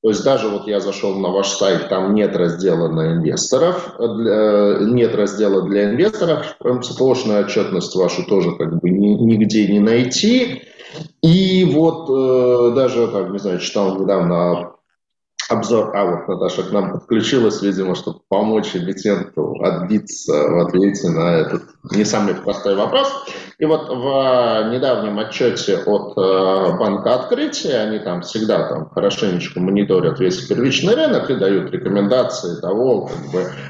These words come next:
под, под какую ставку они видят там справедливое,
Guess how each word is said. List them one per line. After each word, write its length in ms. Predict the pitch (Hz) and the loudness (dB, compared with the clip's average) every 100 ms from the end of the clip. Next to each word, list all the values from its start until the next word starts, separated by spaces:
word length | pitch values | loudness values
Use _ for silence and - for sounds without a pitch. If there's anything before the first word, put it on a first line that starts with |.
| - | -6
под, 200 | 120 - | -6 -2
под 160 | 127 - | -4 -2
какую 420 | 160 170 160 123 | -4 2 4 4
ставку 500 | - 127 123 - 101 | 0 0 0 -4 -6
они 260 | 98 104 95 | -6 -4 -4
видят 440 | 104 87 87 - | -4 -2 -4 -4
там 180 | 73 71 | -10 -10
справедливое, 1000 | - 95 95 95 98 92 87 80 80 | -6 0 2 2 4 4 4 2 0